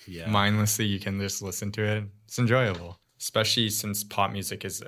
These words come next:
Speaker 2: entirely a singles-based genre most of the time.
Speaker 1: Seriously.
Speaker 2: That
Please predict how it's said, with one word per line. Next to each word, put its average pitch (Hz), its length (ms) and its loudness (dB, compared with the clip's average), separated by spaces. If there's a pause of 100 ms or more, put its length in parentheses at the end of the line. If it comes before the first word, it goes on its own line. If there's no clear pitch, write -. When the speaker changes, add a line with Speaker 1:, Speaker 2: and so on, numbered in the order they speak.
(260)
Speaker 2:
entirely 92 500 -2
a 90 60 -4
singles-based 98 1120 -4
genre 110 520 0 (240)
most 110 240 -4
of 107 60 -16
the 117 120 0
time. 120 320 -4 (100)
Speaker 1:
Seriously. 85 480 -14 (220)
Speaker 2:
That 95 360 0